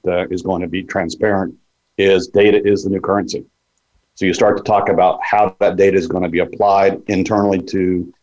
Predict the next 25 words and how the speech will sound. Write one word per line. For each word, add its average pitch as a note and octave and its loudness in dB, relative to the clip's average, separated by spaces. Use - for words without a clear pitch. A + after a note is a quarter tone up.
the F#2 2
actual F#2 0
platform, G2+ -2
how G2 4
it's G2 -2
gonna G2 -2
be F2 -2
supplied F#2+ 0
up G2 -2
and F#2+ -2
down F#2 -2
their F2+ -2
supply F#2 0
chain. G2+ -4
Secondarily, G#2 4
you G2+ 0
could F2+ -4
look F#2+ 2
at F2+ 4
how G2 0
it G2 -2
could F2 -2
be F#2+ -4
applied F#2+ 0
outside. F#2+ 0